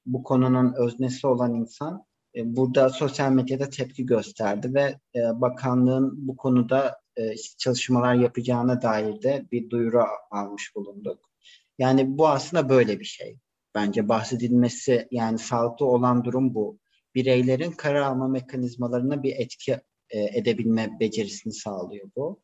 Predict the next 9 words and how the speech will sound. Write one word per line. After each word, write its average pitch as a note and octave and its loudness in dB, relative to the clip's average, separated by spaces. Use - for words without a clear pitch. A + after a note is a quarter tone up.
Gücünü A#2+ -2
sağlıyor. G2+ -8
Hani, B2+ 0
e, A#2 -2
lidersiz C3+ -2
bir C#3+ -12
toplumu D3 -2
ben, C#3+ -2
e, A2+ -4